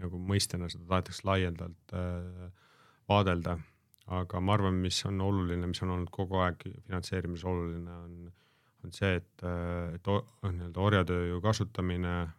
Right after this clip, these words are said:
äh, keskkonna mõistlik kasutamine, et need aspektid oleks arvesse võetud. Ja selle tagajärjel, kui me räägime paneelide maailmast, siis, äh, me oleme uurinud, äh, nii-öelda kõiki erinevaid nii-öelda alternatiive.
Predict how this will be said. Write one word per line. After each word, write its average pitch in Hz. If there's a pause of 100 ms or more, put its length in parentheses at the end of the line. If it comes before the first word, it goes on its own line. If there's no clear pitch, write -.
(200)
äh, 85 (760)
keskkonna 92
mõistlik 95
kasutamine, 87 (480)
et 95
need 101
aspektid 101
oleks 104
arvesse 87
võetud. 85
Ja 90
selle 107
tagajärjel, 101
kui 92
me 90
räägime 92
paneelide 101
maailmast, 92 (640)
siis, 90
äh, 87 (880)
me 107
oleme 104
uurinud, 98
äh, 92 (800)
nii-öelda 90
kõiki 110
erinevaid 90
nii-öelda 90
alternatiive. 90